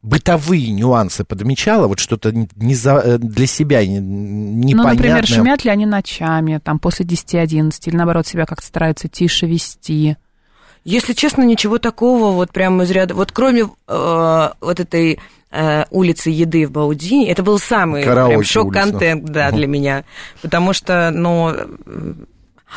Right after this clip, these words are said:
Speaker 3: слушайте, я наблюдала такую прикольную и-, игру, м, значит, сидит компания, они, э, на Цуэфа,
Speaker 1: Да.
Speaker 3: э, пьют по бутылке пива.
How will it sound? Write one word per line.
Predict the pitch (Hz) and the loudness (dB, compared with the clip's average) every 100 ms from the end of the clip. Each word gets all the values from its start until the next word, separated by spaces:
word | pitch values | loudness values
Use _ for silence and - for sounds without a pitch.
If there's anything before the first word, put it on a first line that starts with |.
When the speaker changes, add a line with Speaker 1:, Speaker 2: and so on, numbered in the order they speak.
| - | -6
Speaker 3:
слушайте, | 185 208 - 139 135 - | -2 0 0 -2 -2 -4
я | 151 156 160 147 156 | -2 0 0 -2 -2
наблюдала | 156 175 170 156 | 0 0 0 -2
такую | - 156 165 | -4 -4 -4
прикольную | 151 160 160 151 147 139 131 - | -4 -4 -2 -2 0 -2 -6 -8
и-, | - - 165 | -8 -6 -4
игру, | 165 208 285 302 - - - _ _ | 0 0 0 -4 -14 -20 -20 _ _
м, | - 147 147 | -6 -4 -4
значит, | - 165 151 156 | -2 -2 -2 -4
сидит | - 165 - | -2 -2 -2
компания, | - - 202 170 151 143 139 143 | -2 -2 0 0 0 0 -4 -8
они, | - 147 165 220 262 254 - - - - _ - | -4 -2 0 2 2 0 -4 -16 -20 -20 _ -10
э, | 160 160 160 | -4 0 2
на | 170 180 175 160 - | 2 2 2 0 -4
Цуэфа, | - 180 175 - 214 269 330 - _ _ _ - | -4 0 0 0 0 0 0 -6 _ _ _ -12
Speaker 1:
Да. | 104 113 101 90 _ | -2 2 2 -2 _
Speaker 3:
э, | 165 160 160 156 156 147 - | -4 -2 0 0 0 -2 -4
пьют | - 214 277 - _ _ _ | 0 2 2 -2 _ _ _
по | 190 | -4
бутылке | 190 202 220 - 196 | -2 0 0 0 -2
пива. | 190 165 139 123 | 0 0 -2 -8